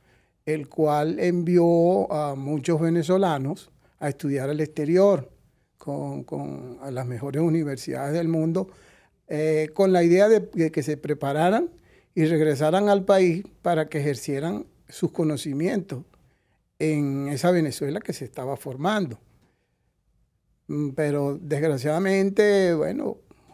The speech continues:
hubo unos que sí, hubo uno, otros que no. Y ese, esa cierta, hubo cierto descontento, pues.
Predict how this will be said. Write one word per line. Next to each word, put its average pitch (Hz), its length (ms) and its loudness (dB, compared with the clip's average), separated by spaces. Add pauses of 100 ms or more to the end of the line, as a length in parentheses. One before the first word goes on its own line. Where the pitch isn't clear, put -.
(100)
hubo 156 340 -2
unos 160 260 2
que 147 120 -6
sí, 160 320 -4
hubo 151 200 0
uno, 143 280 -6
otros 151 380 -8
que - 160 -10
no. 180 260 -6 (1700)
Y 170 760 0 (800)
ese, 180 280 0 (160)
esa 185 220 0
cierta, 196 640 0
hubo 196 240 4
cierto 202 560 4
descontento, 156 840 -2
pues. 160 360 -4